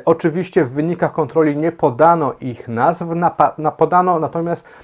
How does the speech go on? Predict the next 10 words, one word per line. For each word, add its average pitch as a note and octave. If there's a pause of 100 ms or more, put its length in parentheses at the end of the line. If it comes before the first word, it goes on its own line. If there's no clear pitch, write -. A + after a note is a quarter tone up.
(180)
m, C#3
e, C#3+
wyniki F3+
tej, D3
tej D#3
kontroli, D3
które F3+
są A#3+
dosyć F3
niepokojące. F3+